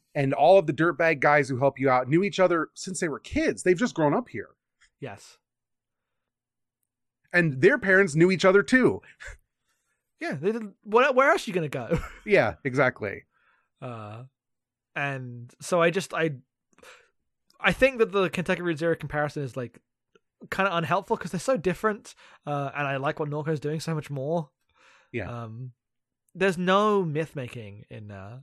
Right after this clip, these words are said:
Speaker 2: in Norco, other than, like, I, I guess, like, looking into religion and spirituality.
Speaker 1: But even that,
Speaker 2: Uh,
Speaker 1: even that is, like, about how religion is an escape valve for people who are trapped under real problems that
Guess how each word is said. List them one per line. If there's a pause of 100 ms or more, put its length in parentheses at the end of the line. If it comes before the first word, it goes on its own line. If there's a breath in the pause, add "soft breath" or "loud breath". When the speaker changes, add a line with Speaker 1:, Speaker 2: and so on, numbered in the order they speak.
(120)
Speaker 2:
in
Norco,
other
than,
like,
I, (260)
I
guess,
like,
looking
into
religion
and
spirituality.
Speaker 1:
But
even
that,
Speaker 2:
Uh,
Speaker 1:
even
that
is,
like,
about
how (580 soft breath)
religion
is
an
escape
valve
for
people
who
are
trapped
under
real
problems
that